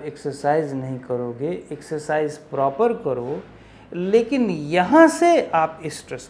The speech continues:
मत दो, मैक्सिमम यहाँ से। ध्यान दो, जब आप इस जगह को फोकस करते हो तो ये इसीलिए फोकस है कि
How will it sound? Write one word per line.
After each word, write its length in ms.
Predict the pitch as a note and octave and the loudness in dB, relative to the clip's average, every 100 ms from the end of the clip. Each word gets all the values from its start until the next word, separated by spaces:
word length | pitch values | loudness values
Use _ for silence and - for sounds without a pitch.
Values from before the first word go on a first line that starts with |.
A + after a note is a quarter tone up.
| A#2+ | -14
मत 100 | A2+ A#2 B2+ | -14 -16 -18
दो, 80 | - - - - - - | -20 -20 -20 -20 -20 -12
मैक्सिमम 800 | C#3+ D#3 D#3 - - G3+ C#4+ E4 A#3 C#3 A#2+ | -4 0 0 -4 -6 0 0 -2 -6 -10 -4
यहाँ 320 | C#3+ - C#3 | -4 -2 -6
से। 240 | A#2 - - _ _ - - | -6 -14 -20 _ _ -20 -12
ध्यान 380 | D3+ G#3+ B3+ | 2 4 4
दो, 160 | A3 B3 | 4 2
जब 340 | D#3+ G#3+ A#3 - | 4 4 4 4
आप 360 | F#3+ A3 - - - A3 | 6 6 2 -18 -8 -4
इस 220 | A#3 E3 D#3 | -2 -2 2
जगह 320 | F#3 G3 B3 | 4 6 4
को 220 | B3 B3 | 6 2
फोकस 560 | A#3+ F3+ F3 F3 D#4 - - | 2 0 -2 2 2 2 0
करते 340 | F#3 E3 E3 | 0 0 0
हो 240 | E3 G#3+ C#4+ | 4 4 2
तो 440 | - B3 G3 - - - | 2 2 2 -4 -18 -10
ये 220 | F3 G#3+ | 2 2
इसीलिए 680 | F#3+ F#3+ - E4 C#4 A#3 G#3 | 2 -2 0 0 2 4 4
फोकस 500 | G#3 F3 E3 F3+ A3 | 2 -2 0 -2 0
है 80 | C#4 | -6
कि 420 | C4+ G#3+ D3+ D3 | -4 -8 -8 -10